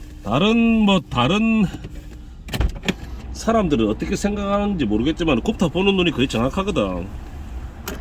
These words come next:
일격에 만 매가 나온다는 거는, 야, 이 씨발. 발브로 쑤셔봐라. 만 매가 나오는가? 어? 발브가 그렇다 천 원, 이천 원 넣고 그건 아다리가 안 된단 말이야.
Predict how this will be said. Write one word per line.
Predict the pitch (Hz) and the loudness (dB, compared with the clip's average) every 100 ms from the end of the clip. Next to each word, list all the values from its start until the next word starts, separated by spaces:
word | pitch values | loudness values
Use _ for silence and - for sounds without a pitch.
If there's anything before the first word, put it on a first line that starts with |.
| - - - | -12 -14 -6
일격에 | 190 214 220 220 196 | 0 2 2 2 4
만 | 120 90 101 | 2 4 4
매가 | 143 202 | 4 4
나온다는 | 208 123 123 113 98 | 2 2 4 2 0
거는, | 87 87 85 | -2 -2 -2
야, | 110 | 0
이 | |
씨발. | 156 - - - - 208 196 - - - - - - - - - | -2 -2 -6 -8 -8 -6 -6 -8 -18 -18 -18 -18 -18 -18 -18 -6
발브로 | - 220 330 262 160 | 4 4 4 -2 -4
쑤셔봐라. | 190 160 123 101 | -4 -2 -2 -2
만 | 92 113 | 0 2
매가 | 160 196 | 4 4
나오는가? | 123 104 104 92 76 104 - - - - - - - - - - - - | 4 2 0 -2 -4 -8 -12 -16 -16 -16 -16 -16 -16 -16 -14 -14 -8 4
어? | 107 151 165 - - - - - - - | 6 4 0 -10 -12 -12 -12 -12 -12 -4
발브가 | - 208 269 196 | 4 4 4 0
그렇다 | 135 151 - | 0 -2 -2
천 | - 220 | 0 2
원, | 294 | 2
이천 | 175 233 | 2 2
원 | 269 | 2
넣고 | 220 135 | 2 2
그건 | 165 | 0
아다리가 | 92 127 185 110 | 2 4 4 2
안 | 87 | 0
된단 | 101 277 110 | 2 4 2
말이야. | 95 92 92 82 82 78 | 0 -2 -2 -4 -8 -10